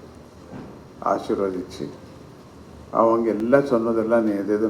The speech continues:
நோட்டு பண்ணிட்டு இருக்கு, உங்களுக்கு எல்லாம் தெரியும். என்னென்ன அது பிடிச்சிக்கணுமோ பிடிச்சிக்கோங்கோ, நல்லதாகும். நாங்க எல்லாம் மிடில்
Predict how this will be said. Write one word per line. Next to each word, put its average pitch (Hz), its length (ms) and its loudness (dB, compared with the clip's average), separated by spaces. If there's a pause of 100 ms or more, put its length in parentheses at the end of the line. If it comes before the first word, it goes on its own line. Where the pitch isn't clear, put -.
நோட்டு 101 320 -2
பண்ணிட்டு 107 380 0
இருக்கு, 110 280 -8
உங்களுக்கு 95 300 -6
எல்லாம் 92 240 -6
தெரியும். 95 360 -4 (1040)
என்னென்ன 151 380 4 (600)
அது 123 120 -2 (140)
பிடிச்சிக்கணுமோ 110 680 0 (600)
பிடிச்சிக்கோங்கோ, 107 600 -6 (800)
நல்லதாகும். 92 580 -6 (1400)
நாங்க 117 320 2
எல்லாம் 123 260 4 (840)
மிடில் 160 360 4